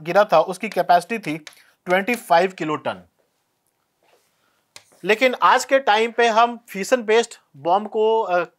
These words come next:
का खतरा इतना नहीं जानते जितना कि खतरा फ्यूजन बेस्ड बॉम्ब का है। जो फ्यूजन बेस्ड बॉम्ब होते हैं,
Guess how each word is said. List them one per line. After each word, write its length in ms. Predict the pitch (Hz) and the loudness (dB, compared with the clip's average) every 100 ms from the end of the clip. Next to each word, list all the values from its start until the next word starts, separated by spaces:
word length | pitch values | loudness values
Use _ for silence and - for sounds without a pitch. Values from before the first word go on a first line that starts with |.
| _ - | _ -2
का 120 | 196 | -2
खतरा 320 | 196 185 208 | -2 -2 -2
इतना 280 | 202 208 202 | -2 -4 -6
नहीं 180 | 170 196 | -4 -2
जानते 440 | 180 165 156 - - 185 | -2 -2 -4 -4 -12 -14
जितना 300 | 151 175 214 | -10 -6 -4
कि 120 | 214 208 | -4 -6
खतरा 360 | 185 180 208 | -8 0 0
फ्यूजन 320 | 202 196 202 | 0 -4 -4
बेस्ड 340 | 202 170 175 175 | -4 -4 -6 -4
बॉम्ब 220 | 139 139 127 | -6 -6 -6
का 100 | 101 | -8
है। 200 | 92 _ _ _ 262 | -8 _ _ _ -4
जो 100 | 269 | -2
फ्यूजन 380 | 220 226 285 | -2 -2 0
बेस्ड 240 | 226 240 214 | 2 2 2
बॉम्ब 280 | 190 226 208 | 0 0 0
होते 220 | 196 190 | -2 -4
हैं, 260 | 180 113 | -4 -8